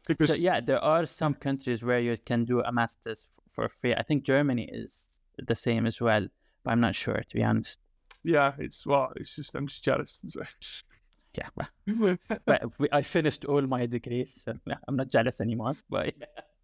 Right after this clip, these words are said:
Speaker 1: No, but it's that bit of debt that I've got, which <laughs> still makes me jealous.
Speaker 2: Yeah.
Speaker 1: You know, Sweden goes out your salary every month. It's, uh,
Speaker 2: Yeah, definitely.
Speaker 1: yeah. So,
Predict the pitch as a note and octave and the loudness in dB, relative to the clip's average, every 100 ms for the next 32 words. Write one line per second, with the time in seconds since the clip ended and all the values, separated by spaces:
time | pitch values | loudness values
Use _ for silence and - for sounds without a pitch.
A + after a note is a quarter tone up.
0 | _ - - F3 F3 E3 F#3 E3 F3 D#3 | _ -8 0 2 2 0 -2 -2 -2 -2
1 | D3 D#3 E3 - D3+ E3+ D3+ F3+ - - | 0 2 2 2 0 2 2 2 2 -6
2 | C#3+ - - - - - A3 G#3 - F#3+ | -8 -10 -20 -20 -20 -4 0 0 -2 -4
3 | E3+ - - - _ - _ - - - | -6 -6 -8 -14 _ -20 _ -6 -2 -2
4 | - E3 D#3 - F3+ D#3+ E3+ D#3 E3 C#3 | 0 0 0 0 -2 0 0 2 2 0
5 | D3+ E3+ D#3 D#3+ E3 E3+ F3+ - _ - | 0 2 4 2 -2 -4 -6 -10 _ -14
6 | A#1 - - - - - - B2+ A2+ A#2 | -12 -14 -14 -12 -12 -14 -6 0 4 4
7 | A#2+ - - - - - _ _ _ - | 2 0 -6 -8 -8 -10 _ _ _ -2
8 | F#3+ F3+ | 2 2